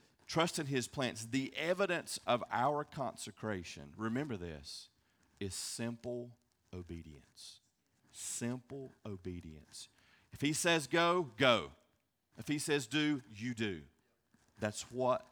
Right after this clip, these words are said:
has to happen. Number two, an unusual plan. It was a plan of consecration. Number two, it was a plan of remembrance. It was a plan of remembrance. And what I mean by this is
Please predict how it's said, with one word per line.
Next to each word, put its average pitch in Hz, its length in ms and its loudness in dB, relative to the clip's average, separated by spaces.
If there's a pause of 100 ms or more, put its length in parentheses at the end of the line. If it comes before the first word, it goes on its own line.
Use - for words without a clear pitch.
has 113 300 -2
to - 80 -8
happen. 85 460 -6 (260)
Number 156 160 2
two, 143 300 4 (680)
an 143 140 6
unusual 175 520 6
plan. 151 500 8 (100)
It 127 80 2
was 131 180 0
a 139 60 -2
plan 160 320 2
of 147 80 -4
consecration. 135 1040 2 (400)
Number 180 360 4
two, 170 560 0 (380)
it 190 220 4
was 254 200 -4
a 220 60 -6
plan 151 600 -2
of 120 180 -2
remembrance. 98 920 -8 (360)
It 127 140 -2
was 180 180 -8
a 175 60 -6
plan 143 340 -4
of 113 160 -4
remembrance. 92 640 -6
And 131 100 -8
what 214 160 -2
I - 80 -2
mean 131 220 -2
by 104 120 4
this 113 300 0
is 98 160 -6